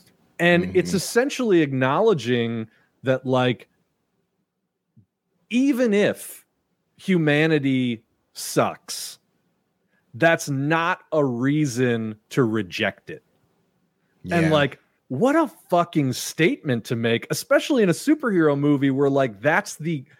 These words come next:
Speaker 1: that is the overriding argument against superheroes. And I know Ed has it, is that idea that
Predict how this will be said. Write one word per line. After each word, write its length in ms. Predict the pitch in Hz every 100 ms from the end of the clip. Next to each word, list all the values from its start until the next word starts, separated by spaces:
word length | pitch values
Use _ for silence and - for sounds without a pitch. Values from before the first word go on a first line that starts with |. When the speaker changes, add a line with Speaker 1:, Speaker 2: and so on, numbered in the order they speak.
| _ 131
Speaker 1:
that 200 | 202 262
is 160 | 185
the 220 | 160 190 -
overriding 1000 | 160 214 214 226 170 139 143 156 160 151 123
argument 480 | 139 151 143 139
against 460 | 120 101 123 117 -
superheroes. 600 | 220 180 123 117 113 113
And 100 | 151
I 80 | 147
know 160 | 151 185 151
Ed 200 | 214 240
has 340 | 131 110 92
it, 120 | 107
is 140 | 123 131
that 160 | 156
idea 400 | 143 127 180 202
that 160 | 165